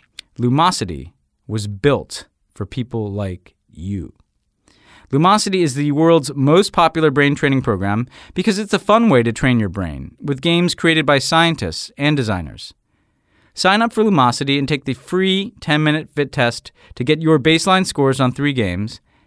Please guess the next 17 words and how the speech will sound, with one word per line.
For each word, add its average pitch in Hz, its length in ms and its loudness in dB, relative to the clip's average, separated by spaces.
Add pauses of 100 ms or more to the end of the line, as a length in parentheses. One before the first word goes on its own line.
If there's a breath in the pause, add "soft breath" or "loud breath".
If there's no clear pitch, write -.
(200)
and 156 480 0 (100)
to 147 100 -8
see 160 180 -4
how 147 120 -2
you 151 160 0
compare 160 420 -2
to 139 100 -4
others 131 360 -2
your 131 240 0
age. 120 340 -8 (840 loud breath)
With 165 160 0
Lumosity 185 560 2
Premium, 123 500 -2
they 139 180 -2
will 151 160 -2
even 233 300 -4
design 117 720 -2